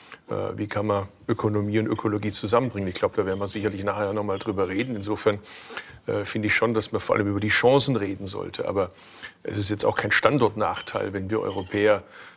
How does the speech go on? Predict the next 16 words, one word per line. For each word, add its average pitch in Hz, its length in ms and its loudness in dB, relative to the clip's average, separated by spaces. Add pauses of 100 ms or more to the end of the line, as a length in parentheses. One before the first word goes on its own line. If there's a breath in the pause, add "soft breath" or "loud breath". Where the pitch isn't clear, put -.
(140 loud breath)
äh, 50 320 -2
jetzt 104 200 -2
auch, 107 300 -2 (880)
auch 104 180 4
ein 104 80 2
bisschen - 260 2
natürlich 107 260 0
über 104 100 0
die 117 100 2
Risiken 131 380 -2
reden. 92 340 -6 (180)
Also 101 140 -4
ich 101 80 -4
meine, 104 180 -2
ich, 113 100 -6 (340)
ich - 100 -12